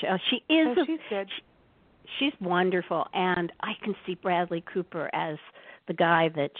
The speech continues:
Speaker 1: she, um, ends up with in the fourth book.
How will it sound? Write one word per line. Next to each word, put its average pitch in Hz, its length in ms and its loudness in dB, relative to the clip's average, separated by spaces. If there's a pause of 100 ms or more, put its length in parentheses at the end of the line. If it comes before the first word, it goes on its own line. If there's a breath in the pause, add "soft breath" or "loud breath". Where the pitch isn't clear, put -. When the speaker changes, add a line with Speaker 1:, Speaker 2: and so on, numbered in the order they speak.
(160)
Speaker 1:
she, 170 360 0 (1000)
um, 131 580 0 (280)
ends 185 260 2
up 151 160 0
with 156 200 -6
in 156 120 -6
the 165 160 -8
fourth 175 200 -6 (100)
book. 165 160 -4